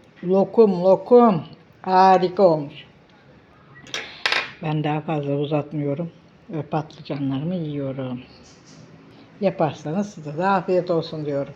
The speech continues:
Patlıcanlar kızardı. O arada ben de tabii güzelce patlıcan kızartmamı yedim.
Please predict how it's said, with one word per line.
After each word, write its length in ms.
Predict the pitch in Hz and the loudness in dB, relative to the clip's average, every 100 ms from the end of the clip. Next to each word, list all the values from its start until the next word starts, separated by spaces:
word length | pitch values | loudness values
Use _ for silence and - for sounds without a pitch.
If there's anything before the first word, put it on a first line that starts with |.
| - | -14
Patlıcanlar 840 | 180 185 170 170 156 165 190 185 | -14 -10 -6 -4 -4 -2 -2 -4
kızardı. 760 | 165 151 165 151 135 151 143 143 - - _ _ | -8 -2 0 0 -4 -6 -6 -8 -14 -20 _ _
O 80 | 180 | -6
arada 440 | 175 165 156 160 156 | -2 -2 -2 -4 -4
ben 220 | 156 160 | -4 -4
de 140 | 156 | -4
tabii 520 | 170 147 151 156 165 - - _ _ _ | -6 -4 -2 -2 -2 -6 -20 _ _ _
güzelce 560 | 165 160 151 151 165 - | -8 -6 -6 -8 -8 -6
patlıcan 520 | 156 - 156 160 156 | -6 -6 -6 -4 -6
kızartmamı 680 | - 151 143 - 156 156 | -6 -6 -6 -10 -12 -6
yedim. 520 | 160 165 156 151 170 | 0 0 0 -4 -6